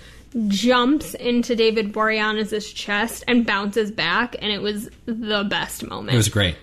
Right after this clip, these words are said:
Speaker 1: Because you can literally see that it was Eliza Dushku jumping into David Boreanaz.
Speaker 2: Yes, it was clearly the shot with the two of them and not their stunt doubles, and
Speaker 1: Yeah.
Speaker 2: they kept that shot, which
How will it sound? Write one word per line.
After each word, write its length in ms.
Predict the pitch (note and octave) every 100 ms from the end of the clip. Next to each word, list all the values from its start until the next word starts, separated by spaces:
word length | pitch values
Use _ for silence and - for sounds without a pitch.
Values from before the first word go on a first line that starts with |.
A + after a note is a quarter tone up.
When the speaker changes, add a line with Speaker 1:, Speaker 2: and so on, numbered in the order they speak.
| -
Speaker 1:
Because 280 | C4 B3+ A3+
you 80 |
can 300 | B3 B3 A#3+
literally 440 | A#3+ A#3+ B3 B3 A#3+
see 200 | - B3
that 160 | A3
it 100 | G#3+
was 140 | G3+ G#3
Eliza 560 | G#3+ G#3+ G#3+ A3 A3+
Dushku 640 | G#3+ A3+ - - G3+ F#3+ - - - A3
jumping 560 | G#3 A#3 B3 A#3+ A#3+
into 380 | - A#3 - A#3+
David 340 | A3 A3 A3 G#3+
Boreanaz. 600 | G#3 G#3 G#3 G#3+ G3+ G3
Speaker 2:
Yes, 200 | - G2
it 40 |
was 120 | F#2+
clearly 400 | - A2+ G#2 G2+
the 80 | F#2+
shot 260 | - F#2 E2+
with 120 | F2
the 60 |
two 180 | E2+ F#2
of 100 | E2+
them 180 | F2 E2
and 80 | D#2+
not 140 | E2
their 100 | -
stunt 240 | - E2 B1+
doubles, 300 | D2 C#2+ -
and 100 | G#4+
Speaker 1:
Yeah. 120 | -
Speaker 2:
they 60 | F#2+
kept 200 | - -
that 240 | E2 -
shot, 500 | - B2+ G#2 E2+ - - - - - G#2
which 480 | F#2 - - -